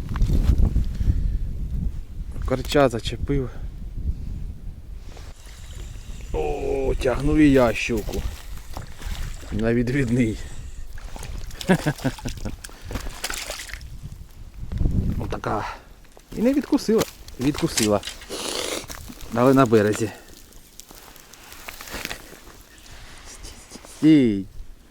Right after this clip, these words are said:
Ну. Флюр нуль шістнадцятий, то, звичайно ж, відкусить.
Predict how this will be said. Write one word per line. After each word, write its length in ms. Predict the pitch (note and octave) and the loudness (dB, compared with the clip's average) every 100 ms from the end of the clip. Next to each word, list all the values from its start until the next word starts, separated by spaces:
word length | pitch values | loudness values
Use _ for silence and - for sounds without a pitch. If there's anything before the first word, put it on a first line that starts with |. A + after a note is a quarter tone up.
| - - - - - - - - - - - - - - - - | -20 -20 -20 -20 -20 -20 -20 -20 -20 -20 -20 -20 -20 -20 -14 -4
Ну. 160 | G3+ A#2+ - - - - - - - - - - - - - - | -2 -4 -12 -20 -20 -20 -20 -16 -16 -16 -12 -10 -10 -12 -18 -8
Флюр 300 | - E3+ D#3 | 4 6 8
нуль 160 | B2+ B2 | 6 2
шістнадцятий, 720 | - C#3 B2+ G#2+ - G2 G2 | 0 0 2 2 0 -4 -4
то, 100 | - - - - | -6 -8 -12 -10
звичайно 420 | G2+ G#2+ D3 B2 A#2+ | -6 0 2 4 4
ж, 100 | A#2+ | 0
відкусить. 560 | A2+ - G2 - - | -4 -6 -10 -10 -12